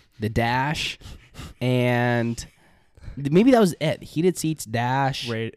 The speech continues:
Speaker 2: yeah, yeah, just,
Speaker 1: radio.
Speaker 2: yeah,
Speaker 1: 'Cause
Speaker 2: yeah.
Speaker 1: the, I mean, the dash was a
Speaker 2: Yeah.
Speaker 1: couple 'cause it was, like, radio,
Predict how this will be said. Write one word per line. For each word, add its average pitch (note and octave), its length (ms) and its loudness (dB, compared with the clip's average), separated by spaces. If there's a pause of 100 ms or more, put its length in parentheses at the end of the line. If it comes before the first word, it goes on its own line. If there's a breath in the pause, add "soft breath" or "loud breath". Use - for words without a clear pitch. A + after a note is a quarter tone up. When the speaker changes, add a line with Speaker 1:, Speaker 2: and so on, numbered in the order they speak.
(120)
Speaker 2:
yeah, A2 320 -6
yeah, G2+ 160 -14
just, A#2+ 100 -10
Speaker 1:
radio. C3 300 0
Speaker 2:
yeah, B2 60 0
Speaker 1:
'Cause A2+ 100 -2
Speaker 2:
yeah. G#2+ 140 -4
Speaker 1:
the, - 80 -20
I E3 40 -4
mean, F3 120 2
the D#3+ 80 0
dash D#3+ 300 0
was E3+ 100 -4
a E3 60 -2
Speaker 2:
Yeah. C#3 80 -4
Speaker 1:
couple C#3 220 0
'cause D3 100 -12
it C3 40 2
was, A#2 100 -2
like, G#2+ 120 -8
radio, B2+ 680 0